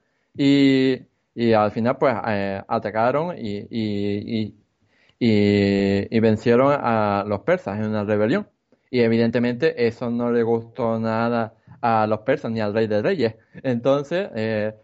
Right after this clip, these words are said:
pues, eh, se prepararon unos ejércitos súper importantes y, eh,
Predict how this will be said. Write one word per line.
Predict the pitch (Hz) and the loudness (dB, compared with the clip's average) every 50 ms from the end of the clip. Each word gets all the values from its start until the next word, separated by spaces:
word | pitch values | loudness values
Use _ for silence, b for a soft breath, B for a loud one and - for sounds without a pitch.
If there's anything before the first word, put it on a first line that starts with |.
| _ _ _ | _ _ _
pues, | - 131 120 110 110 110 117 - | 0 2 2 2 0 -2 -4 -4
eh, | 117 110 107 | -6 -6 -4
se | - - 123 | -4 -6 -2
prepararon | 107 127 117 123 120 117 127 135 143 139 131 123 120 120 | -2 0 0 2 2 4 4 4 2 2 -2 -4 -6 -8
unos | 127 123 127 120 117 | -8 -6 -6 -4 -4
ejércitos | 113 110 117 127 127 120 117 104 101 110 107 - | -4 -4 -6 -6 -8 -8 -10 -10 -8 -10 -8 -6
súper | 117 110 113 117 117 | -6 -2 -2 0 0
importantes | 117 113 107 117 117 113 - 147 147 156 160 - 196 226 - _ _ _ _ _ _ _ _ _ _ _ _ _ _ | 0 0 0 0 -2 0 0 0 -2 -2 -4 -6 -8 -8 -10 _ _ _ _ _ _ _ _ _ _ _ _ _ _
y, | - 143 139 135 131 | 0 2 4 4 4
eh, | 127 127 123 120 120 120 120 117 117 113 113 | 4 4 4 4 4 4 4 2 2 0 -4